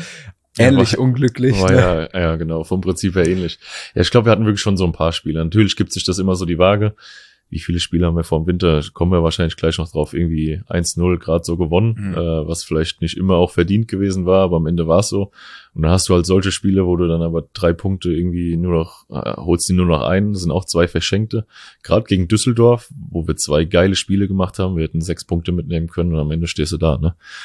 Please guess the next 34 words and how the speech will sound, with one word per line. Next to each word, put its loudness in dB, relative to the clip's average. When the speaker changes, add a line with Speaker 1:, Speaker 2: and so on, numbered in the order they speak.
Speaker 1:
Ähm, 2
aber 2
ich -4
finde 2
auch, 0
also 0
wir 0
hatten 0
natürlich 2
dann 0
trotzdem 0
auch 2
Spiele 2
und, 0
und -4
Punkte 0
und -6
wo 0
du 4
hast 2
liegen 2
lassen, 0
wo 2
du 4
denkst, -2
so, -6
ey, -2
gegen -4
Tabellenletzten -4
gefühlt -2
schon -4
abgestiegen, -4
sorry, 0
aber -4